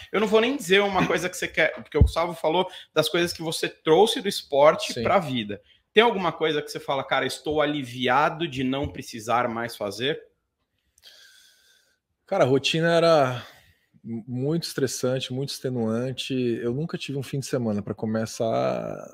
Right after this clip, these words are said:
Speaker 2: Hoje em dia, chega numa sexta-feira e falo, "Caramba, eu vou", né, a-, apesar de eu não dormir até dez da manhã, acordo normalmente no mesmo horário, né, tô velho já, oito da manhã tô acordando ali, fazendo café. <laughs>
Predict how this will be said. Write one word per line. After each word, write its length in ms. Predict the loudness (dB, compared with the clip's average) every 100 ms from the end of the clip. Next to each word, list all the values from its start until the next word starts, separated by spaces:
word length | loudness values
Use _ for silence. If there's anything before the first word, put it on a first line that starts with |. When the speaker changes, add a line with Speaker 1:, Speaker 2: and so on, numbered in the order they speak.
| -18 -4
Speaker 2:
Hoje 280 | -2 0
em 60 | -2
dia, 220 | 0 -2
chega 220 | 0 -2
numa 160 | -2 -2
sexta-feira 480 | -4 -6 -6 -6 -8
e 20 |
falo, 120 | -8
"Caramba, 440 | -12 -16 -8 -6 -6
eu 120 | -8
vou", 520 | -8 -6 -6 -8 -14 -20 _
né, 220 | -8 -6 -6
a-, 140 | -8 -14 -12
apesar 340 | -4 2 4
de 80 | 4
eu 100 | 0
não 300 | 0 -2 0
dormir 280 | 0 0 -2
até 200 | -2 -2
dez 240 | 2 2
da 80 | 2
manhã, 260 | 0 2 2
acordo 320 | 4 4 4
normalmente 400 | 2 2 0 0
no 40 |
mesmo 200 | 0 2
horário, 320 | 2 2 2 0
né, 100 | -2
tô 120 | -4
velho 360 | 0 2 2 0
já, 300 | -4 -6 -2
oito 200 | -2 0
da 60 |
manhã 160 | -2 -2
tô 100 | -2
acordando 480 | -2 -2 0 0 2
ali, 120 | 0
fazendo 300 | 2 0 0
café. 440 | -2 -4 -4 -2
<laughs> 120 | -2